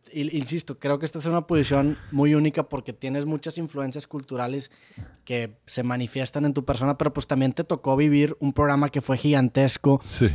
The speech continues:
Speaker 1: en muchas partes del mundo.
Speaker 2: Sí,
Speaker 1: Entonces,
Speaker 2: sí.
Speaker 1: como que resolviste tu parte económica
Speaker 2: Sí,
Speaker 1: y
Speaker 2: sí.
Speaker 1: también resolviste, pues, a lo mejor tu, tu, pues, la ambición de fama porque ya la tuviste.
Speaker 2: Sí, sí, sí.
Speaker 1: ¿Cómo mides tu éxito, güey, en este momento? O sea, ¿qué, qué es lo que te hace feliz? ¿O hacia dónde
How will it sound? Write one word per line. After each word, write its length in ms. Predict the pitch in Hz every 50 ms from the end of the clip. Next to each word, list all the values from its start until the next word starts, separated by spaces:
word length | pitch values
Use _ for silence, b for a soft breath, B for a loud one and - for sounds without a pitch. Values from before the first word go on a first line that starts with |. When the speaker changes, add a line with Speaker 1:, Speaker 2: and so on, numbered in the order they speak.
| -
Speaker 1:
en 160 | - 120 127
muchas 320 | 131 131 135 135 - 151 -
partes 320 | - - 139 139 - 143
del 80 | 147 139
mundo. 200 | 131 139 135 139
Speaker 2:
Sí, 40 | 135
Speaker 1:
Entonces, 220 | - 139 131 -
Speaker 2:
sí. 40 | -
Speaker 1:
como 160 | 147 143 139
que 120 | - 135
resolviste 520 | 127 131 123 - 131 127 135 143 135 - 160
tu 160 | 143 160 135
parte 260 | - 143 139 131 156
económica 580 | 143 - 143 139 139 139 139 131 - 147 143 139
Speaker 2:
Sí, 60 | 131
Speaker 1:
y 80 | 120 - - -
Speaker 2:
sí. 180 | - - 120
Speaker 1:
también 260 | 120 135 131 139 139
resolviste, 460 | 135 147 135 151 139 143 139 - - 156
pues, 240 | - - 151 131
a 60 | 151 147
lo 80 | 147
mejor 260 | 147 143 123 139 135
tu, 340 | - - 160 156 151 143 131 -
tu, 380 | _ - 131 120 117 113 110 -
pues, 160 | - 139 127 151
la 80 | 151
ambición 380 | 147 143 143 143 131 - 147 143
de 60 | 160
fama 200 | 151 160 156 156
porque 240 | 147 - 143 - 135
ya 120 | 127 131 135
la 100 | 147 143
tuviste. 440 | - 151 143 143 131 - - -
Speaker 2:
Sí, 120 | - 139 113
sí, 160 | 98 139 123
sí. 60 | - -
Speaker 1:
¿Cómo 180 | 156 - 175
mides 300 | 175 175 170 170 170 170
tu 140 | - 151 143
éxito, 400 | 151 - - 190 147 - 123 113
güey, 200 | 107 104 104 101 _ -
en 100 | 120 120
este 180 | 120 117 - 139
momento? 380 | 131 127 123 127 120 117 - -
O 40 |
sea, 120 | 107 123 117
¿qué, 300 | _ - 135 135 131 127 -
qué 80 | 143
es 80 | 139 127
lo 140 | 143 147 -
que 80 | 160
te 140 | 139 - 143
hace 180 | 131 127 151 143
feliz? 400 | - 135 131 127 139 131 - - B B B B B B - - - -
¿O 60 | 135
hacia 260 | 127 - - 139 135
dónde 360 | 131 131 131 135 139 143 147